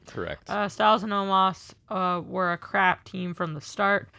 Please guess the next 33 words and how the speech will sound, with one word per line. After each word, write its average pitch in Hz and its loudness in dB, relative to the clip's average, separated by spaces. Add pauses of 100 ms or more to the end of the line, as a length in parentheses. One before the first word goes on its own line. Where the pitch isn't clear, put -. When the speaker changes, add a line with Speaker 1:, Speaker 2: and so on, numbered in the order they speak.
(200)
Speaker 2:
as 233 -6
Omos 226 0
can 202 -8
literally 196 -4
do 170 -8
nothing 185 -6
in 170 -8
the 165 -8
ring. 160 -8
Like, 165 -6
I've 175 -2
seen 202 -10
clips - -10
of 180 -8
his 180 -8
squash. 185 0
It's 185 -10
like 175 -6
he 208 -12
picks - -10
up 190 -4
a 185 -6
guy 190 0
'cause - -16
he's 165 -16
tall 180 0
and 185 -6
then 175 -6
drops 156 -4
Speaker 1:
He's 101 -2
Speaker 2:
him. 95 -6
Speaker 1:
really 87 0
bad. 69 -6